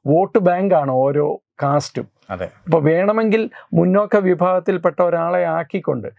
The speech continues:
Speaker 1: അങ്ങനെ ഇഷ്ടംപോലെ ബി ജെ പി നേതാക്കന്മാരുണ്ട് അവിടെ,
Speaker 2: അതെ.
Speaker 1: അവരെ ആക്കിക്കൊണ്ട് politically ഒരു സേഫായിട്ട് ഒരു കളി കളിക്കാൻ ചിലപ്പോൾ ബി ജെ പിക്ക് പറ്റുമായിരുന്നു. പക്ഷെ അവരത് ചെയ്തില്ല. കല്യാൺ സിംഗ് എന്ന് പറയുന്ന
Speaker 2: ഉം.
Speaker 1: പിന്നോക്ക വിഭാഗത്തിൽ നിന്നുള്ള ഒരു നേതാവിനെയാണ് അവർ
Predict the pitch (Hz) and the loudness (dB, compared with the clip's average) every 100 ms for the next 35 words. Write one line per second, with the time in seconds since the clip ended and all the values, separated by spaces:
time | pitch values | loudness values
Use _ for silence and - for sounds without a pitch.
0 | _ - 135 160 160 - 185 190 208 190 | _ -2 0 0 -2 -2 0 2 0 0
1 | 190 202 202 202 196 202 202 214 208 196 | 0 0 0 0 0 0 -2 -2 0 0
2 | 196 156 117 - _ _ 110 95 - _ | 0 -2 -4 -10 _ _ -10 -10 -10 _
3 | 165 202 196 185 214 196 196 151 156 - | 0 2 0 -2 -2 0 0 0 -4 -10
4 | - - - 165 - 190 190 208 214 220 | -20 -10 -2 -2 2 0 0 0 0 2
5 | 190 196 - 180 190 - 202 202 - 175 | 2 0 -2 -2 -2 0 -2 -2 -2 -4
6 | 175 160 170 175 160 170 160 151 156 156 | -2 -2 0 0 0 -2 -4 -2 -2 -2
7 | 143 143 143 135 147 139 131 139 127 101 | 0 0 0 -4 -6 -2 -2 0 -2 -4
8 | 101 - _ - 165 190 220 202 214 214 | -10 -18 _ -4 0 0 0 0 0 0
9 | 123 - _ _ _ _ 151 165 226 254 | -4 -8 _ _ _ _ 0 2 0 0
10 | 202 214 180 151 131 127 123 123 160 - | 0 0 2 0 2 0 0 -4 -6 -12
11 | - 95 156 170 233 240 214 156 143 143 | -20 -4 0 2 2 0 0 0 0 0
12 | 143 147 139 131 123 120 170 202 - _ | -2 -4 -2 -2 -2 -2 -4 -8 -20 _
13 | 143 139 135 143 156 165 156 151 135 127 | 0 2 2 0 0 0 0 -2 -2 -4
14 | 127 147 _ _ 127 127 131 | -6 -8 _ _ -2 0 -2